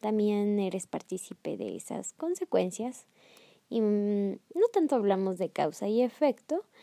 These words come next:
pero sí hablamos de circunstancias dadas que se van a ver en diferentes casos. <laughs> Y bueno, aquí va la anécdota de este episodio, amigos, porque estoy muy contenta de regresar a grabar podcast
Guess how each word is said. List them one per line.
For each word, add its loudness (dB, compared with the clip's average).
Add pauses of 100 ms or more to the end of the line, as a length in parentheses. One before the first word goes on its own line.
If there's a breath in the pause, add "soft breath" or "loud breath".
(460 loud breath)
pero 6
sí 2
hablamos 0
de 0
circunstancias -4
dadas 4 (140)
que -2
se -4
van -6
a -8 (800 soft breath)
ver 0
en -8 (800)
diferentes -2
casos. -10
<laughs> 0 (800 loud breath)
Y 2
bueno, 4
aquí -2
va 8
la 4
anécdota -2
de -2
este -6 (100)
episodio, 4
amigos, 0
porque 4
estoy 0
muy 0
contenta 2
de 2
regresar 2
a -2
grabar -2
podcast 4